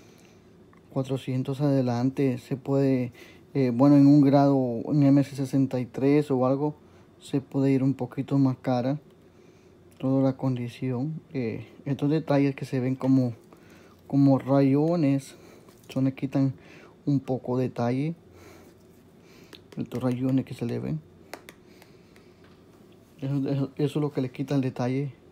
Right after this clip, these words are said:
Ok. Bueno, familia de la colección, los dejo con, con este video. Muy pronto, eh,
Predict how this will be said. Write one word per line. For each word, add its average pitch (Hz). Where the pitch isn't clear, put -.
Ok. 139
Bueno, 147
familia 143
de 143
la 131
colección, 160
los 135
dejo 127
con, 127
con 135
este 135
video. 151
Muy 139
pronto, 135
eh, 120